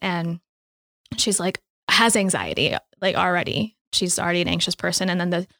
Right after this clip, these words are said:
going to the doctor already gives her anxiety. So she's going into an anxiety attack as she sits for and waits for forty-five minutes.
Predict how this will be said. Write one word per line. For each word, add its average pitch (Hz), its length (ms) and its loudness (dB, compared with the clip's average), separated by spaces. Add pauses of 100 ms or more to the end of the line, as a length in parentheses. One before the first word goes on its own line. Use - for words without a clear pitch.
(160)
going 214 180 2
to 190 40 0
the 190 80 0
doctor 185 380 2
already 180 200 0
gives 180 240 -2
her 190 80 -4
anxiety. 180 440 -2
So 190 220 0 (440)
she's 370 220 4
going 233 300 4
into 190 280 2
an 180 80 0
anxiety 190 540 0
attack 107 420 0
as 202 120 0
she 196 140 2
sits - 280 0
for 196 200 -2 (100)
and 202 160 4
waits 175 240 0
for - 140 -2
forty-five 226 540 0
minutes. 202 400 0